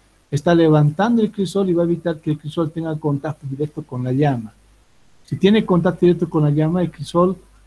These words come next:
podría hacerse un hueco, ¿no? Les he mostrado, creo, un crisol que estaba perforado, era justamente por la llama, ¿no?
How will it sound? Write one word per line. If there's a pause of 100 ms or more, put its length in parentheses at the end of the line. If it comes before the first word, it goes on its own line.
(200)
podría (580)
hacerse
un
hueco, (180)
¿no?
Les
he
mostrado,
creo,
un
crisol
que
estaba (300)
perforado,
era
justamente
por
la
llama,
¿no?